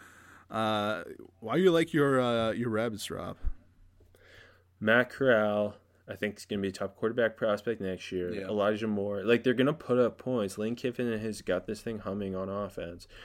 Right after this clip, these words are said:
Speaker 2: They're also gonna give up a ton of points. It's gonna be, th-, this is a big test for Kellen Mond, really. Um, I, I just, like, I think Texas A and M wins,
Speaker 1: Mm-hmm.
Speaker 2: but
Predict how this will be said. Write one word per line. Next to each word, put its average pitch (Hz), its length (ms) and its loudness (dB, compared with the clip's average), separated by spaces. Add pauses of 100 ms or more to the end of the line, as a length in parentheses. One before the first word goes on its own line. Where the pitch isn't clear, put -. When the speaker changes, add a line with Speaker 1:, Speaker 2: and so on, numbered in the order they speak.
(160)
Speaker 2:
They're 139 120 8
also 135 180 6
gonna 117 180 4
give 98 180 0
up 98 140 0
a - 40 -16
ton 101 180 -4
of 98 80 -6
points. 92 340 -6
It's - 80 -16
gonna 131 140 0
be, 127 160 -2 (1200)
th-, 123 220 4
this 120 280 2
is 190 60 -2
a 123 80 4
big 107 360 -2
test 98 240 -2
for - 60 -20
Kellen 92 280 -4
Mond, 85 280 -8
really. - 320 -14 (300)
Um, 95 540 -2 (1160)
I, 110 220 2
I 107 140 -2
just, - 420 -4
like, 110 220 2 (140)
I 117 120 6
think 160 240 4
Texas 156 260 2
A 165 100 4
and 131 100 6
M 101 180 4
wins, 92 480 0
Speaker 1:
Mm-hmm. 123 180 -4 (600)
Speaker 2:
but 101 340 4